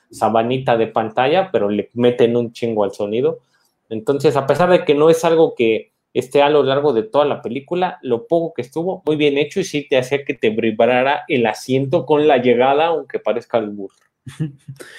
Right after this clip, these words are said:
Speaker 2: Eh, en esa escena del close-up que mencionas de, de Amy Adams, bueno, de Louise Banks, hay una parte donde le empieza a vibrar el ojo. Me encanta cómo se ve, se la rifa un montón Amy porque,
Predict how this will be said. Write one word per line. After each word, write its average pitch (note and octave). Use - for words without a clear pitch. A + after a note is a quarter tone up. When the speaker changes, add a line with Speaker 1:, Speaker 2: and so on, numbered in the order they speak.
Speaker 2:
Eh, D#3
en E3+
esa F#3
escena F#3
del C3+
close-up E3
que D#3
mencionas C#3+
de, B2
de B2+
Amy D3
Adams, D#3
bueno, C3
de A2+
Louise C#3
Banks, D#3+
hay D3
una D#3
parte D3+
donde B2
le A#2+
empieza C3+
a -
vibrar C3
el C3
ojo. F#3+
Me C#3
encanta E3
cómo E3+
se C#3
ve, C#3+
se C3
la C3
rifa E3
un D#3+
montón C#3+
Amy D3
porque, B2